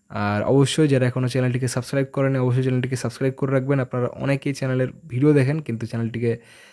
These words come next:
সাবস্ক্রাইব করেন না। অবশ্যই আপনারা সাবস্ক্রাইব করে রাখবেন, কারণ সাবস্ক্রাইব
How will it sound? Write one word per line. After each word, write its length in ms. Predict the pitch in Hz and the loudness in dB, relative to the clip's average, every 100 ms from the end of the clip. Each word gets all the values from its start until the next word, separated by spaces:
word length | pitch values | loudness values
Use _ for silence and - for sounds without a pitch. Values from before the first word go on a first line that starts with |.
| _ _ | _ _
সাবস্ক্রাইব 420 | - 131 - 147 | -4 -4 2 2
করেন 260 | 139 135 127 143 | 4 2 2 0
না। 60 | 185 - _ _ _ _ _ | -4 -12 _ _ _ _ _
অবশ্যই 300 | 151 147 143 | 2 4 4
আপনারা 200 | 151 143 | 0 0
সাবস্ক্রাইব 380 | 135 131 - 135 - | 0 -2 0 -2 0
করে 120 | 139 | 2
রাখবেন, 320 | 135 131 151 165 | 2 2 0 0
কারণ 220 | 110 110 | -2 -2
সাবস্ক্রাইব 480 | - 117 - 143 | -4 -8 -4 2